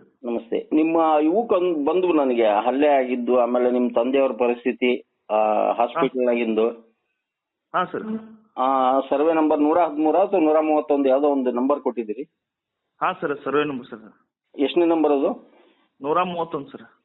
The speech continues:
Speaker 1: ನೂರ ಮೂವತ್ತೊಂದು. ಏನಾಗಿತ್ತು
Speaker 2: ಹಾ, ಸರ್.
Speaker 1: ವಸ್ತುಸ್ಥಿತಿ? ಯಾರು ಅವ್ರು? ಶಿವನಗೌಡ್ರು ಯಾರು? ಇದೇನು ಕೊಳ್ಳೇಗಾರರ ಕೊಂಪಿನ ಏನಿದು?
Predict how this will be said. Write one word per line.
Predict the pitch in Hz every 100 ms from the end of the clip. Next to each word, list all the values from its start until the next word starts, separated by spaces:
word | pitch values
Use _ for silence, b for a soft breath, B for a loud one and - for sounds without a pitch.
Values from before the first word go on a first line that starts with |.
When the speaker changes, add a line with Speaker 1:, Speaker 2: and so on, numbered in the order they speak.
| _
Speaker 1:
ನೂರ | 123 135
ಮೂವತ್ತೊಂದು. | 135 127 117 - 110 98 - -
ಏನಾಗಿತ್ತು | 151 220 185 175 196 196
Speaker 2:
ಹಾ, | 139
ಸರ್. | 131
Speaker 1:
ವಸ್ತುಸ್ಥಿತಿ? | 143 131 127 131
ಯಾರು | 147 170
ಅವ್ರು? | 156 131
ಶಿವನಗೌಡ್ರು | - 160 175 170 156 151
ಯಾರು? | 139 139
ಇದೇನು | 135 165 160 131 -
ಕೊಳ್ಳೇಗಾರರ | 135 156 160 147 139
ಕೊಂಪಿನ | 135 131 135
ಏನಿದು? | 139 143 139 131 110 117